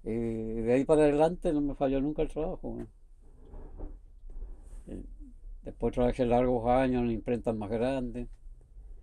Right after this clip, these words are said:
y me iba bien porque en realidad no, eh, los sueldos no eran malos.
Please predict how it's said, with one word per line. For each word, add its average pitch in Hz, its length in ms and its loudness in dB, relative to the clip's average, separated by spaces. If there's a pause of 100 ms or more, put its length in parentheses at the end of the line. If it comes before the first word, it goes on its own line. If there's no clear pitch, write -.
(300)
y 120 480 -2
me 127 180 2
iba 147 180 6
bien 160 260 0
porque 139 200 -4
en 135 60 -6
realidad 143 320 -4
no, 131 300 -6 (240)
eh, 113 280 -8
los 113 140 -6
sueldos 131 300 -2
no 120 120 -2
eran 123 200 -2
malos. 113 320 -8